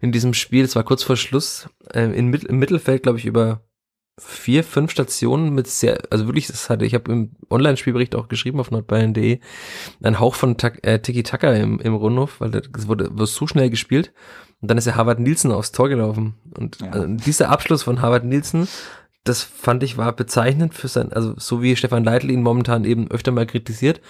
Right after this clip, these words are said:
Speaker 1: weil der Harvard Nielsen mit Selbstvertrauen und fit aus der zweiten Liga hätte den halt einfach ins lange Eck geschoben oder hätte ihn in, oder abgespielt, aber dieser Abschluss, der war ja so kläglich.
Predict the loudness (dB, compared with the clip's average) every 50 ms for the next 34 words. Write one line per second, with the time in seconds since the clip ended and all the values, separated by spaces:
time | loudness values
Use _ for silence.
0 | -20 -20 -20 -20 _ _ -2 0 0 2 2 2 0 0 2 0 2 2 4 4
1 | 2 2 2 0 -2 0 0 0 0 -2 -2 -2 -6 -12 -2 0 2 2 2 0
2 | -2 -4 -4 -2 0 2 2 2 2 0 -2 -4 -6 -4 -2 0 0 0 0 0
3 | -2 -2 -2 -2 -4 -2 -2 -2 0 0 -2 -2 0 0 0 0 0 -2 -2 -2
4 | -2 -2 -2 -2 -2 0 0 -2 -2 -4 -12 -20 -20 -20 -20 -20 -20 -12 _ -4
5 | 0 2 4 4 4 4 4 2 2 0 -2 0 2 2 2 2 2 0 -2 -4
6 | -6 -4 -2 -2 -2 -2 -2 -2 -2 -2 -4 -4 -4 -4 -2 -2 -2 -4 -2 -2
7 | 0 0 0 0 -2 -4 -4 -4 0 2 2 2 4 4 2 0 0 -2 -2 0
8 | 0 -2 0 0 -2 -2 0 0 -2 0 0 -2 -2 -4 -4 -4 -4 -4 -2 0
9 | 0 0 2 2 0 -2 -2 -4 -8 _